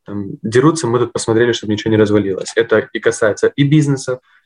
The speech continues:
это касается, то есть мы нанимаем либо третьи лица, либо какие-то, а, нашим, а, советом директоров принимаем решения за бизнес, а, за инвестиции, за недвижимость и так далее, так далее, так далее.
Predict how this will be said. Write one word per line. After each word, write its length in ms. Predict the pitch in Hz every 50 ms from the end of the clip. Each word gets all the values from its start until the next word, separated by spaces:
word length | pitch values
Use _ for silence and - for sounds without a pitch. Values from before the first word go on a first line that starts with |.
| _ -
это 180 | 113 107 110
касается, 680 | 110 - 107 - - 113 110 107 104 104 - - - 107
то 1200 | 101 101 98 98 95 98 101 101 101 98 98 160 - - - - 151 - _ _ _ _ - 113
есть 100 | 104 113
мы 100 | 127 123
нанимаем 500 | 120 117 113 113 113 110 107 107 104 - -
либо 260 | - 107 107 107 113
третьи 260 | 110 113 113 110 113
лица, 260 | 113 131 156 147 - 117
либо 180 | 107 104 -
какие-то, 500 | - 104 - - 107 - - 101 98 - -
а, 180 | - 98 98 98
нашим, 480 | 98 101 107 104 - - - 104 98 98 _ _ - - - - - _
а, 240 | - 104 107 104 101
советом 320 | 101 - 110 107 104 104 101
директоров 560 | 101 104 104 98 113 117 147 151 147 - -
принимаем 380 | - 127 123 123 123 120 117
решения 520 | 117 117 113 - 123 117 113 113 110 123 -
за 200 | 101 110 117 110
бизнес, 600 | 107 104 117 113 107 110 107 104 104 - - _ _ - - - _ _ -
а, 220 | 107 110 107 104 104
за 140 | 101 101 98
инвестиции, 640 | 101 101 107 104 - 160 151 147 - 135 127 120
за 440 | 113 104 - 107 104 101 101 101 98 95
недвижимость 680 | 98 101 101 127 156 156 143 143 135 127 123 - - -
и 40 |
так 100 | - 107
далее, 180 | 98 120 117 107
так 100 | 104 101
далее, 160 | 107 104 101 -
так 100 | - -
далее. 220 | 98 90 - 147